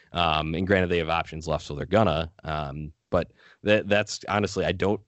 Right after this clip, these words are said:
uh, just with my expectations and what we've seen in the past from this team, uh, we could have easily called up someone else when, uh,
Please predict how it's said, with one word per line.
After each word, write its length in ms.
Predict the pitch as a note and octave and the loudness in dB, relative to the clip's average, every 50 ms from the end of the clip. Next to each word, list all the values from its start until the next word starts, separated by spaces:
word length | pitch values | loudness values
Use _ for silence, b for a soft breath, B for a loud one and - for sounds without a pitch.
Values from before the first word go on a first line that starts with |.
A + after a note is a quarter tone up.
| _ - - - _ | _ -10 -10 -8 _
uh, 400 | - F#2 F2+ E2+ E2+ E2+ F2 E2+ | 0 2 2 2 2 2 0 -2
just 320 | D#2 F2 G2 F2+ - - - | -4 -4 -4 -6 -6 -8 -8
with 340 | F#2+ G2 F#2 E2 - _ _ - | -4 -2 -2 -2 -4 _ _ -8
my 220 | E2 F2+ D#2 E2 F2+ | -4 -2 0 0 0
expectations 800 | F#2 - - - E2 - - F2 F2 F2 - G2 G2+ G#2 F#2+ C#2 | -2 -4 -4 -8 -8 -6 -4 -4 -4 -4 -2 -2 0 0 0 -2
and 320 | C2 F2 E2+ E2 E2 E2 | -2 -2 -2 -2 -2 -2
what 100 | E2+ C#2+ | -2 -2
we've 120 | D#2+ D#2+ | -2 -4
seen 200 | - - G2 F#2+ | -4 -2 0 2
in 80 | F2 E2+ | 2 2
the 60 | D#2+ | 0
past 340 | - - E2 E2 G2 A2+ - | 0 2 2 2 2 0 0
from 140 | - B2+ A#2 | 0 2 2
this 140 | A2 G#2 - | 2 2 2
team, 260 | - B2+ B2 C3+ C3 B B B B B B | 4 4 4 4 2 B B B B B B
uh, 340 | - F#2 F2+ F2 F2+ F2+ F#2 F2+ | 4 6 8 8 8 6 6 4
we 200 | D2 A2 B2 B2+ | 4 4 4 4
could 160 | C3 D3+ C3+ | 6 4 2
have 140 | B2 A2+ A#2 | 2 2 0
easily 300 | C#3+ E3 - - C3+ A2+ | 0 0 2 2 0 0
called 260 | - - G#2+ G#2 G#2 | 0 0 2 2 2
up 100 | G#2 A2 | 2 0
someone 220 | - A#2 G#2+ G#2 | 0 0 0 2
else 320 | A2 A#2 G2+ - - - - _ _ - | 2 2 0 0 -4 -14 -20 _ _ -2
when, 220 | F#2 G2+ G2 F#2 | 0 2 2 2
uh, 340 | F2+ F2 E2+ E2+ E2 E2 | 2 2 2 2 0 0